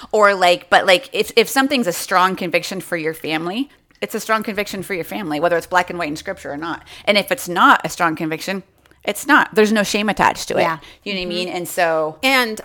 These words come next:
Speaker 2: I think that our country has gotten too sensitive about all the things. We need to be able to love each other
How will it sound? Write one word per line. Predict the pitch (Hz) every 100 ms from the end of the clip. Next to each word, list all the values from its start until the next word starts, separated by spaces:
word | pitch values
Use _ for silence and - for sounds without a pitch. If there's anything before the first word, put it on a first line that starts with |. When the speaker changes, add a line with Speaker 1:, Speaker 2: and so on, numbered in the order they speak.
| -
Speaker 2:
I | 208 233 247 247
think | - 226 220
that | 220 202 -
our | 196 185
country | - 208 214 - 190 190
has | 180 -
gotten | 170 175 180
too | - 233 240
sensitive | - 151 160 - 147 139 147 151
about | 151 151
all | - 151
the | 151
things. | - 160 156 190
We | 196
need | 202 247 -
to | 226
be | 190
able | 175
to | 160 170
love | 160 175 196
each | 190 -
other | 175 147 139 143